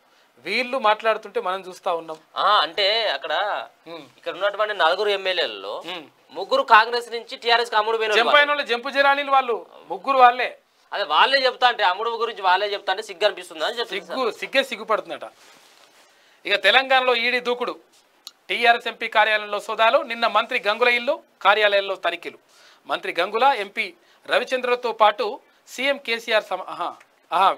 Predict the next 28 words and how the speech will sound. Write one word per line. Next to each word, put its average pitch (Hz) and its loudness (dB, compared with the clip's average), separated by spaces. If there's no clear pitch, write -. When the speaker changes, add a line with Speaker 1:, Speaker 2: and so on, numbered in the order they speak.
Speaker 1:
కేంద్ర 214 -6
చంద్రలతో 220 -2
సీఎం 226 -6
కేసీఆర్ 214 0
సమావేశమైందంట. 196 0
ఢిల్లీలోని 240 0
ఈడీ 220 -6
సంచలనం. 170 -6
లిక్కర్ 165 0
స్కామ్‌లో 214 0
మరో 190 2
కుదుపు. 190 -6
అప్రూవర్ 226 0
దినేష్ 226 -2
అరోరా 208 4
స్టేట్మెంట్లో 196 -6
మరిన్ని 196 -4
మలుపులు 170 -6
తిరిగే 160 -10
అవకాశం 151 -6
ఉంది 156 -16
కనిపిస్తుందంట. 151 -10
ఇక 240 2
అరవిందో 185 2
ఫార్మా 185 2
డైరెక్టర్ 185 0
శరత్ 190 -6
చంద్రారెడ్డి, 175 -4